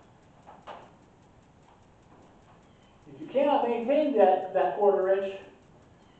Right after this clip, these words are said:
you can go up a pipe size. Going up the pipe size will, uh, will add to your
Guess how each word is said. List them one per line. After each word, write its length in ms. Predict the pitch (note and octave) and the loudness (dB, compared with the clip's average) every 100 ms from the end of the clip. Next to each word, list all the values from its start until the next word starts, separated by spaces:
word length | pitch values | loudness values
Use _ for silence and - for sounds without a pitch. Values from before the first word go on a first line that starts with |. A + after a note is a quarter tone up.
| - D#3 | -20 -14
you 200 | E3+ F3+ | -10 -6
can 240 | G#3 G#3 | -4 -2
go 220 | F#3+ F3+ F3+ | 0 0 2
up 240 | F3+ - | 0 -2
a 20 | |
pipe 320 | A3 A#3+ A#3 | -2 -2 -2
size. 320 | E3+ - - - - - - - - - - - - - - - - | -2 -2 -4 -10 -20 -20 -20 -20 -20 -20 -20 -20 -20 -20 -20 -20 -10
Going 220 | D3+ F3 F3+ | -4 -2 -2
up 180 | F3+ | -4
the 60 | E3+ | -4
pipe 340 | F3 G3 - | 0 2 2
size 320 | G3 F3+ F3 E3+ | 2 2 2 2
will, 380 | F3+ E3+ E3+ - | 4 6 4 4
uh, 340 | D#3 D3+ D3+ B2+ - - - - - - - - | 4 2 -2 -4 -10 -14 -20 -20 -20 -20 -14 -4
will 180 | F#3 F3+ | 0 2
add 440 | F#3+ G3 G3 G3 | 4 6 4 2
to 260 | G3+ G3+ F#3 | 2 2 2
your 520 | F3+ E3+ E3 - - | 2 2 2 -2 -6